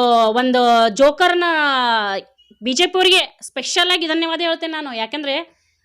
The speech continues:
ಆ, ಒಂದ್ ಕ್ಯಾಂಡಿಡೇಟ್ ಎಂತ ಹುಡ್ಕೊಂಡ್ ತಂದಿರಿ ಅಂದ್ರೆ ಜೋಕರ್ನ ಹುಡ್ಕೊಂಡ್ ತಂದಿರಿ. ಅಂದ್ರೆ ಬಿ ಜೆ ಪಿ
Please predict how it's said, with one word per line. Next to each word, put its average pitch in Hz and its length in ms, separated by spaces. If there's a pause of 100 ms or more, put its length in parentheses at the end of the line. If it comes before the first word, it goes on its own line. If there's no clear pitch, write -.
(160)
ಆ, 214 280
ಒಂದ್ 240 220
ಕ್ಯಾಂಡಿಡೇಟ್ 294 720
ಎಂತ 262 260
ಹುಡ್ಕೊಂಡ್ 302 320
ತಂದಿರಿ 285 280
ಅಂದ್ರೆ 277 540 (240)
ಜೋಕರ್ನ 277 460
ಹುಡ್ಕೊಂಡ್ 349 340
ತಂದಿರಿ. 302 340
ಅಂದ್ರೆ 277 280
ಬಿ 277 180
ಜೆ 320 120
ಪಿ 339 200